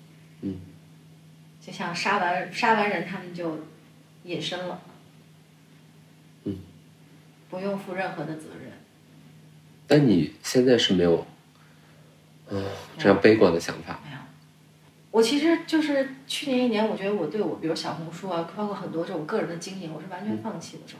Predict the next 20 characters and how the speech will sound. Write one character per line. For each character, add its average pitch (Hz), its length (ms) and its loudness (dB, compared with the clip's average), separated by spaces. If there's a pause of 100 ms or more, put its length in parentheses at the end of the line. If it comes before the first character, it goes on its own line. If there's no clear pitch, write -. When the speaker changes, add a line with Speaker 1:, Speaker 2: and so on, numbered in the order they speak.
(100)
Speaker 2:
态。 - 80 -20
Speaker 1:
嗯。 - 100 -20 (680)
Speaker 2:
就 - 100 -14
我 165 80 -4
觉 170 140 -10
得 170 80 -10
我 170 60 -10
什 - 120 -14
么 170 80 -14
都 175 60 -16
不 170 100 -20
想 156 180 -16
做 156 120 -20
了。 - 40 -20 (1600)
嗯， 143 80 -18 (420)
美 170 140 -4
术 170 160 -8
馆 160 280 -6
我 160 60 -8
也 165 220 -10